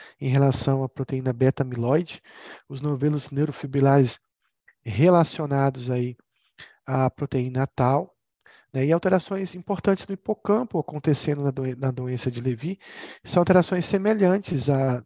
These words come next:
alterações que a gente encontra no Alzheimer. Enquanto no Alzheimer, e, é, então aqui a abundância da proteína tau, talvez até mais do que beta-amiloide na doença de Lewy. E no Alzheimer, você vai ter corpos de Lewy também,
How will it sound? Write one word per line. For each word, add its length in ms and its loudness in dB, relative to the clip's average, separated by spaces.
alterações 480 -4
que 80 -6
a 40 -6
gente 140 -10
encontra 300 -6
no 100 -6
Alzheimer. 420 -4
Enquanto 320 0
no 100 2
Alzheimer, 680 2
e, 340 -2
é, 80 0
então 220 0
aqui 160 0
a 40 2
abundância 460 -4
da 80 -2
proteína 500 -4
tau, 460 0
talvez 320 -2
até 180 0
mais 220 0
do 80 -10
que 140 -10
beta-amiloide 840 -4
na 140 -6
doença 400 -8
de 100 -20
Lewy. 320 -6
E 80 0
no 120 2
Alzheimer, 540 4
você 360 0
vai 140 2
ter 120 0
corpos 340 -2
de 80 -4
Lewy 240 0
também, 480 -2